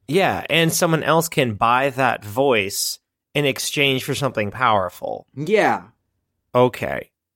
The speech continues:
Speaker 1: So, yeah, I think, where, where should we start? What's a good place?
Speaker 2: Uh, I've got in front of me the Pathfinder background
Speaker 1: Oh,
Speaker 2: generator tables.
Speaker 1: hell yes. Those are good. We haven't used those in a little bit.
Speaker 2: We haven't used them in a while.
Speaker 1: What kind of dice do I need?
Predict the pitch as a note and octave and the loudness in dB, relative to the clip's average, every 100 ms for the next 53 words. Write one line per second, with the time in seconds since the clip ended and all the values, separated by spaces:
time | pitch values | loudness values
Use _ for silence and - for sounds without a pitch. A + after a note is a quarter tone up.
0 | _ - F3+ G3 C#3+ A3+ G#3+ C3 D#3 - | _ -2 4 4 4 2 -2 0 -2 0
1 | G3 C4+ C#4+ A3 G#3+ - - - B2 F2+ | 0 2 0 -2 -2 0 0 -2 -2 -2
2 | - C#3 E3 B2 - G#2 B2 F2 - - | -2 -6 -4 -4 -4 -2 -2 -2 -8 -12
3 | - E3 E3 D#3+ D#3 G#3 G#3+ G3 F#3 E3 | -6 0 2 4 2 0 2 0 0 -4
4 | D#3 F3+ G3+ E3+ D#3+ C3 A#2 _ _ D#3+ | -2 -2 0 -2 0 0 -2 _ _ 0
5 | D#3 F3+ E3+ D#3+ D#3 D3+ C3+ C3+ F3 F3 | 0 -2 -2 0 2 0 2 0 0 0
6 | E3 D3+ C#3+ B2 B2+ C#3+ C3+ D#3+ C3 C3 | 2 0 -4 -6 2 4 6 4 4 2
7 | D#3+ E3+ E3+ E3 E3 E3+ E3+ F3 E3+ B2 | 4 4 6 6 6 4 4 4 2 -4
8 | A#2 B2+ A#2+ G2+ C#3 E3 C#4+ G2+ - G2+ | 0 4 4 2 0 0 -2 -4 -4 0
9 | F#2+ F2+ G3+ C#4 A#3+ B3 F3+ B2 A2 G2+ | 0 2 2 2 2 2 2 2 0 2
10 | D3 G2+ - _ _ _ D3 F3 G3 A3+ | 2 2 -6 _ _ _ 0 0 2 0
11 | F3+ D3+ C#3 A2+ - _ _ _ C3 D3+ | 0 0 2 2 -2 _ _ _ -2 -2
12 | G3 C3+ B2+ F#3 - G2+ F2+ D2+ C#2 | -2 2 0 0 -2 -4 -4 -8 -14